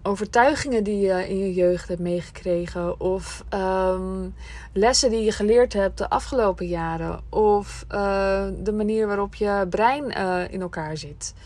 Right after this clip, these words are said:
Of, ehm, de voorbeelden die je gekregen hebt. Kan van alles zijn waar jij je keuzes op gebaseerd hebt. Maar het is lang niet altijd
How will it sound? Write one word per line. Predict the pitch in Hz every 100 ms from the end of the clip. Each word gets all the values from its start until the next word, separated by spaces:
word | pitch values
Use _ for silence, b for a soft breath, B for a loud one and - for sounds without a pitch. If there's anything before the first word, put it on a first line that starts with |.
| B B B B B -
Of, | - 214 202 -
ehm, | - 196 190 190 185 185 - - - - -
de | 190 214
voorbeelden | 277 320 370 294 254
die | 214
je | 202 180
gekregen | 180 175 175 175 175
hebt. | 160 165 - - - - - - b b b b -
Kan | 277
van | 277 302
alles | 302 330 -
zijn | 208 190
waar | 190
jij | 190 185
je | 185
keuzes | 185 180 185 185
op | 170 -
gebaseerd | 175 170 175 170 160 151
hebt. | 208
Maar | 226 233 - - -
het | 226
is | 262 240
lang | 262 330
niet | 320 233
altijd | 202 196 190 190 220